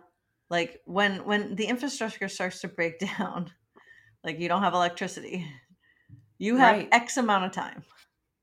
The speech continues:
Speaker 2: Yes.
Speaker 1: And that could be two days, it could be one day, you're really not sure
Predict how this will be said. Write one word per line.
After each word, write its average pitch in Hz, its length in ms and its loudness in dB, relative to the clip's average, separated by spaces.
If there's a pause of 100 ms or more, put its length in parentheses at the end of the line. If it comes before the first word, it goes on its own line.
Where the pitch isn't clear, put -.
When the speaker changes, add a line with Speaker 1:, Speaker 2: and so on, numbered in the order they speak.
(480)
Speaker 2:
Yes. 220 140 6
Speaker 1:
And 180 80 2
that 196 140 6
could 220 120 -2
be 208 140 0
two 247 160 -2
days, 254 380 6
it 190 80 0
could 175 100 -2
be 160 100 0
one 202 280 2
day, 214 240 2
you're 175 180 0
really 208 320 0
not 180 220 2
sure - 260 -6